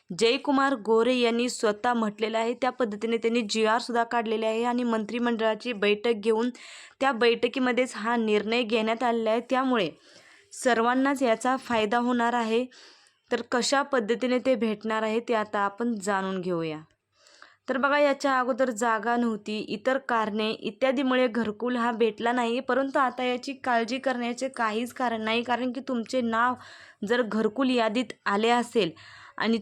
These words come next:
तुम्हाला घरकुल बांधकाम करण्यासाठी जागा नसेल, तर शासनाकडून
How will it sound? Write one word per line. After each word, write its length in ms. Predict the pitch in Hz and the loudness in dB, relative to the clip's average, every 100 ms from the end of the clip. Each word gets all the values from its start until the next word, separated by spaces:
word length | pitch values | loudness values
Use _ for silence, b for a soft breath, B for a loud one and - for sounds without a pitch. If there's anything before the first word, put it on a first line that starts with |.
| - | 2
तुम्हाला 400 | 247 226 240 302 | 4 4 4 2
घरकुल 500 | 254 247 226 226 285 | 2 2 2 2 2
बांधकाम 500 | 262 247 233 247 254 | 4 2 2 0 0
करण्यासाठी 600 | 262 262 233 220 233 254 | 0 0 2 2 0 -2
जागा 440 | 214 226 220 214 240 | -2 0 0 2 2
नसेल, 440 | 240 226 254 254 | 2 2 0 2
तर 100 | 269 | 0
शासनाकडून 1040 | 254 - 233 233 247 262 311 311 254 226 | 0 0 0 0 0 2 2 4 4 2